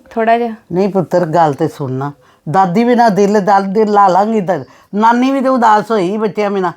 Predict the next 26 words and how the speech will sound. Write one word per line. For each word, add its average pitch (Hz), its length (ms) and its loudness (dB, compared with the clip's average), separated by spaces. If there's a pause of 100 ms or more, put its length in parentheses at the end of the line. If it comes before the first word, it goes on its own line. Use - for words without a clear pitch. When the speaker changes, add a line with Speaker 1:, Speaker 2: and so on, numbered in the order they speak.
(360)
Speaker 2:
ਉਹ 175 60 -6
ਕਹਿੰਦੀ, 220 200 2
"ਮੈਨੂੰ 214 280 6
ਵੀ 208 60 2
ਤੇ 233 100 4
ਮਿਲ 220 240 2
ਕੇ 190 140 0
ਜਾਓ।" 170 300 2 (920)
ਫਿਰ 196 80 2
ਉੱਧਰ 202 280 2
ਵੀ 262 120 2
ਤੇ 247 100 4
ਦੇਖਣਾ 170 420 0
ਪੈਂਦਾ 131 320 -6
ਹੈ 131 60 -12
ਨਾ, 127 160 -16 (640)
ਨਾਨੀ 185 280 4
ਦਾ 240 100 4
ਵੀ 254 100 4
ਜੀਅ 196 240 2
ਕਰਦਾ 170 200 0
ਮੈਂ 190 120 2
ਇਹਨਾਂ 180 140 2
ਬੱਚਿਆਂ 160 360 -4
ਨੂੰ 160 100 0
ਮਿਲਾਂ, 147 300 -4